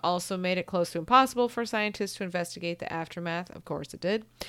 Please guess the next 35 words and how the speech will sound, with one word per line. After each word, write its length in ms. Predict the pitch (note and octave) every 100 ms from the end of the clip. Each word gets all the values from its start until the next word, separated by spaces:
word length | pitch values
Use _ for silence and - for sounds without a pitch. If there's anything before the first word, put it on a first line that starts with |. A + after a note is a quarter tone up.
| - - - - -
It 120 | G#3
wouldn't 500 | G#3+ C#4+ D4 - _
be 180 | A3 A3
until 300 | G#3+ - G#3
nineteen 540 | F#3+ G3+ A3 A3+ A#3+ A3
twenty 340 | A3+ G#3+ G3
that 160 | F3+ E3
a 60 |
thorough 320 | F3 G3+ G3
analysis, 800 | G#3 F#3+ F3+ F#3 F#3+ - - - -
analysis 460 | F#3+ G3 G3+ F3+
of 80 | F#3
the 140 | F3 -
area 160 | F3+
would 140 | F3 E3+
be 120 | E3+
undertaken. 680 | F#3 F#3 F3 F3+ D#3+ D#3 D3 - -
Uh, 160 | F#3+ F#3
Leonid 540 | F#3 G#3+ A#3 A3 F#3+ F3+ - - - - -
Kulik, 600 | - B3+ G#3+ F3+ - -
the 400 | - F3 F3+ F#3 F3+
chief 320 | - G#3+ -
curator 460 | - G#3+ G3 F#3
of 160 | F#3 E3+
the 100 | F3
meteorite 580 | F3 A#3 C#4 B3 G3 F3+
collection 420 | - F3+ - F3+
of 80 | E3
the 60 |
Saint 280 | E3+ - F#3+
Petersburg 500 | - F3+ E3+ - E3+
Museum, 440 | E3+ E3+ G3 A#3 G3
would 120 | F3
eventually 460 | F3 G3 - A#3
lead 540 | G#3+ F#3+ G3 F#3+ F#3+